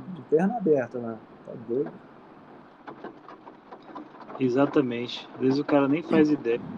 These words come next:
Speaker 2: Mas ele tá aberto pra isso, né? No, talvez, de algum modo, no coração dele.
Speaker 1: É, escolheu. Tem que ser combatido de, de certo modo, cara. As merdas que ele fez, né?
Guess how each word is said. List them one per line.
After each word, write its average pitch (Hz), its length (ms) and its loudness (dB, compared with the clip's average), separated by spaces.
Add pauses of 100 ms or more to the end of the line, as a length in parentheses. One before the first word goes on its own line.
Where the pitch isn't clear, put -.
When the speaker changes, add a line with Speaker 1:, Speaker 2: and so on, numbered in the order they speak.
(760)
Speaker 2:
Mas 131 140 2
ele 147 200 6
tá 170 180 6
aberto 170 420 4
pra 185 180 -2
isso, 151 300 0
né? 127 120 -4
No, 135 200 -8
talvez, 131 440 -2
de 131 60 -6
algum 131 220 -4
modo, 135 280 -2
no 135 80 -6
coração 131 460 -8
dele. 107 220 -16 (560)
Speaker 1:
É, 117 120 -4
escolheu. 120 720 -2 (400)
Tem 117 100 -6
que 113 60 -8
ser 143 200 0
combatido 151 720 0
de, 113 340 0 (240)
de 110 120 -10
certo 113 320 -6
modo, 117 480 -2
cara. 131 380 -4 (540)
As 110 140 -2
merdas 117 260 0
que - 100 -4
ele 110 100 -4
fez, 131 340 0
né? 143 100 -8